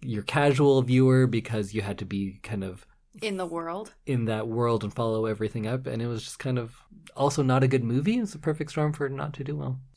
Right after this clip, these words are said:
Speaker 1: I think. I don't really know. That's my theory. One thing I don't like about this one is that their big plan at the end of it is,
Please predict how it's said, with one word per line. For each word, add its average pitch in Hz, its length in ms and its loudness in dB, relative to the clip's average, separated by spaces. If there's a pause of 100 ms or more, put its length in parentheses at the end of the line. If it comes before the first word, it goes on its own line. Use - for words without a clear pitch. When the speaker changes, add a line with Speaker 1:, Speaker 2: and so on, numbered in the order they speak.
(140)
Speaker 1:
I 131 80 -2
think. 107 340 -4 (120)
I 120 140 0
don't 92 140 -6
really - 200 -12
know. - 140 -10 (380)
That's 131 180 0
my 101 140 -2
theory. 123 360 -8 (480)
One 196 300 2
thing 180 160 2
I 147 80 6
don't 127 220 4
like 113 220 -2
about 107 240 0
this - 180 -2
one 110 180 -2
is 107 240 -2
that 113 160 0
their 107 140 2
big 131 460 6
plan 127 440 0
at 110 160 -4
the 120 160 0
end 117 160 2
of 104 120 0
it 104 200 0
is, 107 520 2